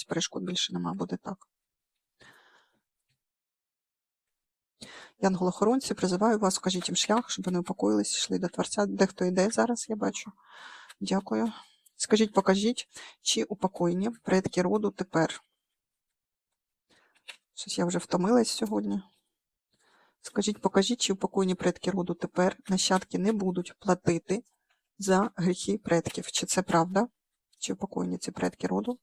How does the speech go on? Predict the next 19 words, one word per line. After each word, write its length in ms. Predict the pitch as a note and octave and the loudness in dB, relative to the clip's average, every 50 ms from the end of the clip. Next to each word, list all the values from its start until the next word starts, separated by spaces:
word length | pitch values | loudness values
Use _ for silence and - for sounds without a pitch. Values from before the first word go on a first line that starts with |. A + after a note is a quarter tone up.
| _ - | _ -10
тепер? 380 | - F#3+ - F#3 F3+ - - _ _ _ - - _ _ _ _ _ _ _ _ _ _ _ _ _ _ _ _ _ _ _ _ _ _ _ _ - | -8 -4 -4 -4 -4 -4 -8 _ _ _ -20 -20 _ _ _ _ _ _ _ _ _ _ _ _ _ _ _ _ _ _ _ _ _ _ _ _ -6
Ні. 220 | G3+ G3 F3+ E3 - _ _ _ _ _ _ _ _ _ _ _ _ _ _ _ _ _ _ _ _ _ _ _ _ _ _ _ _ - - - - - _ | -4 -2 -2 -2 -4 _ _ _ _ _ _ _ _ _ _ _ _ _ _ _ _ _ _ _ _ _ _ _ _ _ _ _ _ -18 -16 -16 -16 -14 _
Була 320 | - G#3+ F#3+ G3+ G3 F#3+ F#3+ | 0 4 6 8 10 10 8
магія, 400 | F#3 F#3 F#3+ E3 F3 E3 E3 F3+ F3 _ _ _ _ | 8 6 6 6 4 2 2 0 -4 _ _ _ _
магічний 360 | - F#3+ F#3 F#3 - - - F3+ | 0 0 0 0 0 0 -2 -2
вплив. 400 | - - F#3+ G#3 B3+ B3+ - - _ _ _ _ _ _ _ _ _ _ _ _ _ _ _ _ - - - - - - - - - - - _ _ _ - - | -2 2 2 2 2 2 -2 -8 _ _ _ _ _ _ _ _ _ _ _ _ _ _ _ _ -20 -20 -20 -20 -20 -20 -20 -20 -20 -20 -20 _ _ _ -2 4
Требують 500 | G3+ G3 G3 F#3+ F#3 F#3 F#3 F3+ - - | 6 6 6 6 6 4 2 2 0 0
справедливості, 1300 | - - - - - - - G3 F#3+ F#3+ F3+ F#3+ G3 A3 G#3 G3 F#3+ - - - - F3+ F3+ F3+ F3+ | 0 2 2 0 0 2 4 4 4 4 4 4 4 6 6 6 4 4 0 0 0 2 4 4 4
закритий 420 | F3+ F3+ F3 - - F3+ - F3 F3 | 2 2 0 0 0 -2 0 2 2
шлях 460 | - - - F#3 F#3+ G3 G3+ - - G3 | 2 4 4 4 4 4 2 0 -2 0
для 200 | F3+ F3 F3 F3+ | 2 4 4 4
жінки, 420 | F3+ F3+ G3 G#3+ G#3+ G#3+ - F3+ | 4 2 2 0 0 -2 -2 0
яка 640 | F3 F3 E3+ E3+ E3+ - F3+ F3+ F3 F3 F3+ F3 F3 F#3 | 2 4 4 2 2 2 2 2 4 4 4 4 2 0
щось 280 | - - E3+ F3 - - | -2 -2 -4 -4 -4 -2
робила 300 | F3 F3 F3 E3+ E3 E3+ | -2 0 2 2 2 2
по 120 | - F#3 | 0 2
магії 380 | F3+ F3+ G3+ G#3 A3+ A#3+ B3 B3+ | 2 2 2 2 2 2 0 0
в 120 | B3 A3 | 0 2
роду. 360 | G3+ G3 F#3+ F#3 E3 E3+ F3 | 2 2 2 2 0 -2 -4